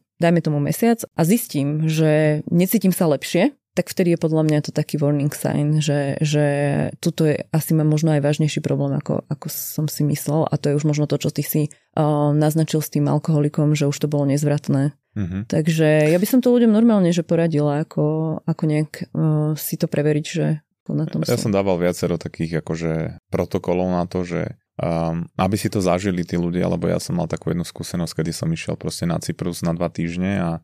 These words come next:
Speaker 2: iba som tam akože písal knihu a zakázal som si úplne, že všetko, hej, že proste hudbu, filmy, ani som sa s nikým nerozprával.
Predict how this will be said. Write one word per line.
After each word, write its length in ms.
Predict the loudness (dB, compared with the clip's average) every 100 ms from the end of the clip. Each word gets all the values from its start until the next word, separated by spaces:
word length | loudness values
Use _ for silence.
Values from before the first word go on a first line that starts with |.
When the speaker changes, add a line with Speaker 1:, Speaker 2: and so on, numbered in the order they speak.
| _ -4
Speaker 2:
iba 160 | -4
som 200 | -2 -2
tam 200 | -2 -2
akože 280 | -2 -4 -4
písal 340 | -4 -2 -2
knihu 480 | -2 -2 -2 -2 -2
a 300 | -2 -4 -6 -12 _
zakázal 340 | -4 0 0 0
som 140 | -2
si 340 | -4 0 2 0
úplne, 320 | 0 0 0
že 320 | 0 0 0
všetko, 380 | -2 -6 -6 -10 -6
hej, 120 | -4
že 100 | -4
proste 320 | -4 -8 -6 -4
hudbu, 500 | -2 -4 -4 -4 -4 -4
filmy, 640 | -2 0 0 0 -2 -4 -8 -6
ani 160 | -4
som 120 | -2 -2
sa 100 | 0
s 80 |
nikým 220 | 0 0 0
nerozprával. 760 | 0 -2 -2 -2 0 0 -2